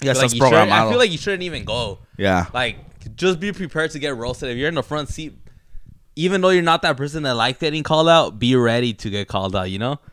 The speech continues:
Speaker 2: There's no, there's no
Speaker 1: Or
Speaker 2: rules
Speaker 1: don't
Speaker 2: in
Speaker 1: go or sit in the
Speaker 2: Yeah,
Speaker 1: back.
Speaker 2: don't go, like, that's what I think, like,
Speaker 1: Yeah.
Speaker 2: if you, if you're really off-, you get offended, like, by shit easily, d-,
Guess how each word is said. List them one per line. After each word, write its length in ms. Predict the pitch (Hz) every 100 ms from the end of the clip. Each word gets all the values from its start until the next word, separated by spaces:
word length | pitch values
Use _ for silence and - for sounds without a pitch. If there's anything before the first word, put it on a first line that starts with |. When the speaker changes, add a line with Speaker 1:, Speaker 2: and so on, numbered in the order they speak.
| - - -
Speaker 2:
There's 180 | 117
no, 220 | 123 131 113
there's 200 | 127 170
no 60 | 175
Speaker 1:
Or 40 |
Speaker 2:
rules 240 | 117 139
Speaker 1:
don't 160 | 156 175
Speaker 2:
in 60 | 151
Speaker 1:
go 240 | 156 175
or 80 | 147
sit 180 | - 180
in 80 |
the 60 | 190
Speaker 2:
Yeah, 40 | 117
Speaker 1:
back. 380 | 117 107 - -
Speaker 2:
don't 180 | 143 131
go, 220 | 156 139
like, 220 | 107 101 _ _ _ _ _ _ _ _ _
that's 240 | 123 147 147
what 100 | 110
I 140 | 113
think, 180 | 110 110
like, 200 | 98 95
Speaker 1:
Yeah. 280 | 98 90 85 - _ _ _ _ _ _ _ _ _
Speaker 2:
if 180 | 131 131
you, 140 | 170
if 140 | 175 147
you're 180 | 175 185
really 240 | 196 196
off-, 200 | 170 - - 82
you 240 | 113 127
get 120 | 160
offended, 520 | 151 - 131 143 143
like, 260 | 131 110 95 -
by 440 | 98 98 95 92 95 - - - -
shit 400 | - - 127 127
easily, 400 | 117 123 147 147
d-, 140 | 107